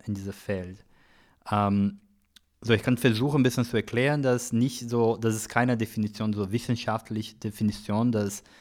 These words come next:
du kannst jetzt zu meinem Arbeitgeber gehen und sagen, „Hey, Mauro hat das gesagt und das ist die,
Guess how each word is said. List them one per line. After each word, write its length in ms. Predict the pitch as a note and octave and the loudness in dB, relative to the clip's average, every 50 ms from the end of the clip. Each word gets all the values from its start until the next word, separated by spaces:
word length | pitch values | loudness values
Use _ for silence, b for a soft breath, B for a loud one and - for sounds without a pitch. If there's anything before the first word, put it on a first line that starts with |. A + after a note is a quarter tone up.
| B B _ | B B _
du 80 | - A2 | -12 -8
kannst 240 | - - G#2+ G2+ G#2 | -4 -2 -2 0 0
jetzt 220 | G#2+ G#2 G#2 - | 0 -2 -2 -2
zu 60 | G#2+ | -2
meinem 180 | G2+ G2+ G2+ G2+ | -2 0 0 0
Arbeitgeber 640 | A2 A2+ - A2 G#2+ G#2 - - A2 G#2 G2+ G2+ F#2 | -2 -2 -2 -2 -4 -4 -4 -4 -2 -2 -2 -2 -4
gehen 280 | F#2 G2 G#2 G#2+ G#2 | -2 -2 0 0 0
und 60 | G2+ | 0
sagen, 220 | F#2+ G2 G2 G2 G2 | 0 -2 -2 -2 -2
„Hey, 120 | G#2 G#2+ | -2 -2
Mauro 280 | G2+ G2+ G2+ G2+ G2 G2 | 0 0 0 -2 -2 -4
hat 180 | G2+ G2 - - | -6 -6 -4 -6
das 140 | G2+ G2 G2 | -6 -4 -4
gesagt 380 | G2 F#2 F#2+ G2 G2+ G2 - | -6 -4 -2 -2 -4 -4 -4
und 80 | G2+ G2 | -6 -6
das 100 | F#2 F#2+ | -6 -4
ist 180 | G2 F#2+ F#2+ G2 | -6 -6 -4 -4
die, 220 | G2 F#2+ F#2+ F#2+ | -4 -4 -4 -6